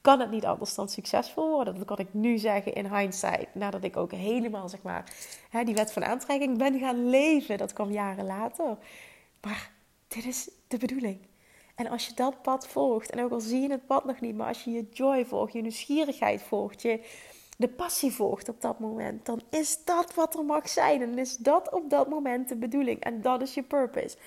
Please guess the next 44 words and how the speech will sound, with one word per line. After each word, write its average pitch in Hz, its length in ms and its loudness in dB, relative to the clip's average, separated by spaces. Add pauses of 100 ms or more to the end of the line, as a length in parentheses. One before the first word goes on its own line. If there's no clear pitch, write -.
(180)
En 240 200 0
dat 254 280 0
mag 269 160 0
je 269 160 -4
volgen. 294 540 2 (400)
Maak 254 420 -2
het 285 220 -6
niet 294 220 -2
zo 294 200 2
groot. 285 640 -2 (520)
Maak 262 360 0
het 294 140 -2
niet 262 240 -2 (120)
one 277 220 4
big 262 280 2 (200)
thing 269 300 0
dat 240 180 -2
je 247 100 -4
moet 254 240 -2
vinden 269 400 0
in 269 120 6
het 247 140 -4
leven, 247 400 2
want 220 180 -2
anders 233 400 -2
dan, 226 320 4 (440)
oh 269 240 4
my 214 180 -2
god, 233 400 2
maak 226 200 -2
het 240 120 -6
niet 233 180 -2
zo 240 160 2
zwaar. 240 440 -2 (520)
Ik 247 200 4
begon 262 400 0
daar 262 440 -2
en 226 140 -4
kijk 269 240 -2
waar 262 100 -4
ik 262 100 -8
nu 285 180 0
sta. - 380 -6 (600)
Hè? 269 200 -6